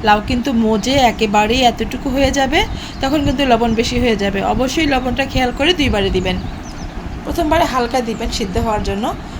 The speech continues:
পরে আবার, আহ, যখন ধনেপাতা দিবেন বা নামাবেন, একটু টেস্ট করে তারপরে নামাবেন। এতে করে আপনার রান্নাটা অনেক মজা হবে, কখনোই আপনার ভুল হবে না যদি সতর্ক থাকেন। চুলার ফ্লেমটা medium to low আঁচে দিয়ে আমি এটাকে কষিয়ে নিচ্ছি।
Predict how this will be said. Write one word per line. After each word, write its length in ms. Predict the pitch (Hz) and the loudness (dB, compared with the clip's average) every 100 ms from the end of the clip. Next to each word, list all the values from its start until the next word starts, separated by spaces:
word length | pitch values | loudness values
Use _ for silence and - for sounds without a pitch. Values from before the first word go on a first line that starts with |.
| - | -2
পরে 180 | 247 262 | 2 4
আবার, 280 | 294 285 277 269 | 4 4 4 2
আহ, 540 | 220 185 202 190 190 185 | -2 -4 -4 -2 -2 0
যখন 180 | 233 269 | -2 0
ধনেপাতা 400 | 254 240 240 233 | 2 2 0 -2
দিবেন 260 | 214 220 214 | 0 0 2
বা 100 | 220 | 2
নামাবেন, 440 | 208 202 208 269 440 - - - | 0 0 0 -2 -4 -8 -8 -4
একটু 140 | - - | -4 0
টেস্ট 240 | 285 277 - | 2 2 2
করে 120 | 339 | 0
তারপরে 360 | 381 247 196 185 | 4 2 4 2
নামাবেন। 420 | 175 175 175 196 202 - 240 | 2 0 0 -4 -6 -4 -2
এতে 120 | 277 | 0
করে 180 | 285 302 247 | 2 4 2
আপনার 200 | 247 240 | 2 0
রান্নাটা 320 | 233 220 226 247 | 0 0 0 0
অনেক 180 | 220 220 | 0 -2
মজা 220 | 208 202 | -2 -2
হবে, 260 | 220 214 302 - - - - | -2 -2 -2 -2 -6 -6 -2
কখনোই 400 | 262 262 294 339 | 0 0 0 4
আপনার 280 | 277 - 214 | 2 2 -4
ভুল 240 | 214 247 247 | -2 0 2
হবে 260 | 240 185 185 | 0 0 -4
না 120 | 185 202 | -4 -6
যদি 160 | 208 220 | -4 -4
সতর্ক 360 | 247 254 277 277 | -2 -2 -2 -2
থাকেন। 360 | 247 202 185 190 - - - - - - - - - - - - - - - - - - - - - - - | -2 -2 -2 -4 -6 -2 -2 -2 -6 -6 -6 -6 -8 -8 -6 -8 -10 -10 -10 -8 -8 -6 -6 -8 -8 -8 -4
চুলার 240 | 262 294 | 0 0
ফ্লেমটা 300 | - 311 302 339 240 | 2 0 2 2 2
medium 260 | 220 247 247 | 2 0 0
to 60 | 262 | 4
low 100 | 226 240 | 6 6
আঁচে 160 | 233 262 | 4 -2
দিয়ে 200 | 233 330 320 | 0 2 2
আমি 80 | 220 | 0
এটাকে 220 | 202 208 - | -2 -2 -2
কষিয়ে 300 | 208 - 202 | -2 0 -2
নিচ্ছি। 380 | 196 - - | -2 -4 -2